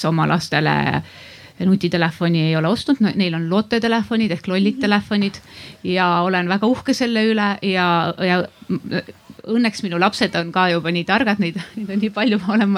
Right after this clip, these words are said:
Speaker 1: noh, ma olen nii palju neile seletanud, miks neil ei ole, et see ongi cool, et sul ei ole, et sa oledki teistmoodi ja, ja ma näen, et lapsed ei ole mitte kiusatavad, vaid pigem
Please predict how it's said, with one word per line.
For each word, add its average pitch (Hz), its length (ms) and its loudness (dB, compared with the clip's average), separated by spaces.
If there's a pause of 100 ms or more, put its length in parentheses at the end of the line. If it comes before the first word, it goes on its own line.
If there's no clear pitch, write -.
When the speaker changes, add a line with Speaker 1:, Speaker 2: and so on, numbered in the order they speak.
(140)
Speaker 1:
noh, 196 160 -2
ma 190 80 -4
olen 180 120 -2
nii 196 100 2
palju 180 180 0
neile 170 240 0
seletanud, 202 600 0 (340)
miks 214 260 0
neil 175 160 2
ei 165 120 2
ole, 165 180 2
et 160 80 -4
see 208 140 -2
ongi 190 200 0 (120)
cool, 262 280 2 (500)
et 196 160 0
sul 202 180 0
ei 185 180 0
ole, 196 180 0 (180)
et 180 100 -6
sa 180 120 -2
oledki 202 280 2
teistmoodi 214 760 0 (200)
ja, 175 400 2
ja 185 120 -2
ma 180 120 0
näen, 185 220 2
et 170 120 -6
lapsed 190 320 0
ei 170 80 2
ole 170 140 4
mitte 170 240 -2
kiusatavad, 254 720 0
vaid 196 200 0
pigem 190 500 0